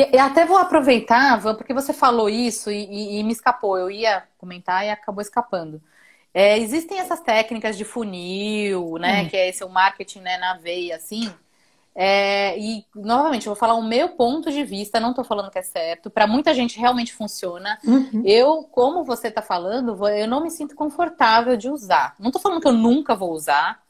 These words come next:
Speaker 2: Sim.
Speaker 1: mas eu não me sinto confortável de usar. Eu acho muito apelativo, eu acho que a impressão que eu tenho é que soa muito a escassez.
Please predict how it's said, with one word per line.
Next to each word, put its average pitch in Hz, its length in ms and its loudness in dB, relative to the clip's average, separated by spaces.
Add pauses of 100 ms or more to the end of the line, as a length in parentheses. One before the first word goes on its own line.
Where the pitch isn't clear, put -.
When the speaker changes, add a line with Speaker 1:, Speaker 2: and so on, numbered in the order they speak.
(160)
Speaker 2:
Sim. 269 300 0
Speaker 1:
mas 196 200 -2
eu 220 80 2
não 294 140 4
me 403 80 -2
sinto 311 240 -4
confortável 262 520 2
de 202 80 -8
usar. 165 420 0
Eu 185 100 -4
acho 208 200 -4
muito 226 140 -4
apelativo, 214 1040 -4
eu 208 40 2
acho 202 240 -4
que 214 260 -6 (640)
a 185 160 4
impressão 233 380 2
que 247 80 2
eu 233 60 0
tenho 240 180 0
é 226 40 -2
que 240 140 0
soa 240 400 4
muito 233 320 -2
a 247 80 4
escassez. 233 840 -4